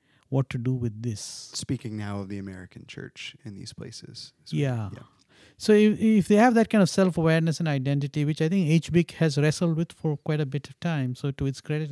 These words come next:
Speaker 1: that's a great opportunity.
Speaker 2: Yeah.
Speaker 1: It has done some of that work, but I think the future is intercultural,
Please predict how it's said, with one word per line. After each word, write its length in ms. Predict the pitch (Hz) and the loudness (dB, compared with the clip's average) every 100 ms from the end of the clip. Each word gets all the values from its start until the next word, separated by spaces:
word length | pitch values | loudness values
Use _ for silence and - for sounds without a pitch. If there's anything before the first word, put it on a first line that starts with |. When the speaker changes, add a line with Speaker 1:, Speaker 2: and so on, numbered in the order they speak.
| 131 | -8
Speaker 1:
that's 180 | 131 | -8
a 40 | 143 | -6
great 340 | 143 147 - _ _ _ _ _ - | -4 -4 -8 _ _ _ _ _ -6
opportunity. 920 | 143 - 151 - 165 131 - 95 _ - | -4 -2 -4 -4 -6 -6 -8 -14 _ -18
Speaker 2:
Yeah. 120 | 104 101 - _ | -16 -16 -20 _
Speaker 1:
It 120 | 131 | 0
has 200 | 135 123 | 2 2
done 320 | - 147 151 143 | 0 0 0 0
some 200 | - 143 | 0 2
of 140 | 135 | 2
that 200 | 123 113 | 0 -2
work, 300 | 131 151 120 - | -2 -2 -2 -4
but 180 | 127 123 | -4 -4
I 60 | 120 | -4
think 180 | 156 156 | -4 -2
the 80 | 131 | -4
future 580 | - 147 156 - 175 | -2 0 2 2 2
is 480 | 160 147 131 123 - _ _ _ _ _ _ _ _ _ _ _ _ - | 4 2 2 -2 -10 _ _ _ _ _ _ _ _ _ _ _ _ -2
intercultural, 880 | 127 127 139 120 123 113 107 104 95 | 2 2 2 0 0 -2 -2 -6 -8